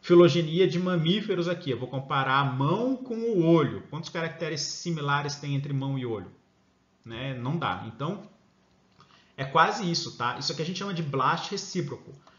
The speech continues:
Então, eu faço uma pesquisa inicial pra procurar sequências mais similares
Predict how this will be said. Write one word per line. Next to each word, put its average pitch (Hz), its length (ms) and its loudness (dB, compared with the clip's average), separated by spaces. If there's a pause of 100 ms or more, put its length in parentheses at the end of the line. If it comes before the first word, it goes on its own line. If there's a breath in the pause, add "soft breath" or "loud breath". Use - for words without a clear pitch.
(160 soft breath)
Então, 156 460 -2 (180)
eu 131 80 -8
faço 151 260 0
uma 160 100 -2
pesquisa 147 400 -2
inicial 143 760 2
pra - 100 -4
procurar 139 360 -4
sequências 117 400 -8
mais 117 200 -6
similares 170 840 0